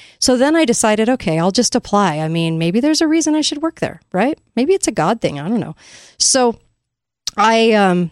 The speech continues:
I apply. And when I go in, I thought I would be in sales and marketing. And that's actually the division that was interviewing me. Well,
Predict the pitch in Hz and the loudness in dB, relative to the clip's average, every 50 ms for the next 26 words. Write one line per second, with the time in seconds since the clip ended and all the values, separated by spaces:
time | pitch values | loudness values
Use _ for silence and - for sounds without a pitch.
0 | - - - 208 208 196 - - 294 311 254 190 170 170 - - 202 202 202 202 | -6 -4 -2 0 0 0 0 0 0 2 2 0 -2 -4 -6 -2 -2 0 2 2
1 | 208 208 208 196 262 294 294 233 202 202 208 220 - 196 208 - - 214 208 208 | 2 2 2 2 2 2 2 2 2 2 0 -2 -2 -2 -2 0 2 2 2 2
2 | 202 196 175 - 190 175 175 180 - - 170 165 165 180 180 185 214 254 262 - | 2 0 0 0 -2 -2 0 -2 -2 0 0 0 0 0 0 0 0 -2 -4 -4
3 | - - 156 180 185 - _ _ _ _ _ _ _ _ - 196 190 185 233 240 | -6 -6 -6 -8 -12 -16 _ _ _ _ _ _ _ _ -4 0 0 0 0 0
4 | - - - 208 262 294 - - 233 190 185 180 175 156 196 175 156 202 185 170 | -2 -2 -2 -2 -2 -2 -2 -2 0 2 2 0 2 0 0 0 0 -2 0 0
5 | 175 165 156 196 180 175 170 165 180 190 196 240 277 311 277 175 165 151 147 143 | 0 0 0 -2 -2 -2 -2 -2 0 0 2 2 2 2 0 0 -2 -4 -4 -8
6 | 151 - - - _ _ _ _ _ _ _ _ _ _ _ _ _ _ _ _ | -10 -14 -16 -20 _ _ _ _ _ _ _ _ _ _ _ _ _ _ _ _
7 | 202 214 233 233 233 226 - - | 2 2 4 4 4 2 0 -4